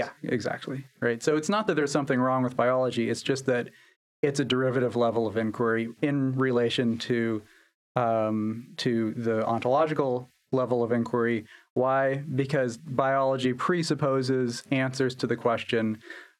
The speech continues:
of the nature of the being of the beings that it in-, investigates, but doesn't actually investigate the nature of that being.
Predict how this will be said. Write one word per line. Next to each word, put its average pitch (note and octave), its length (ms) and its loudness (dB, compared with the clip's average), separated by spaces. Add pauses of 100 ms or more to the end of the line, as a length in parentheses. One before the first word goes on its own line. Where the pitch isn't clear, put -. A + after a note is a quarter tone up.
(100)
of A#2+ 240 0
the A#2+ 100 2
nature B2+ 360 2
of A2 140 -4
the A2+ 80 -2 (140)
being A#2 520 0
of B2 140 -2
the A#2+ 80 0
beings A2 340 0
that A#2 100 0
it G#2+ 120 0
in-, A2 200 -2
investigates, A2 880 -2
but B2 180 0
doesn't A#2 340 0
actually A2+ 320 0
investigate A2+ 600 -2
the B2 80 0
nature A2 300 -2
of G2+ 140 -6
that G#2+ 240 -2
being. A#2 440 -6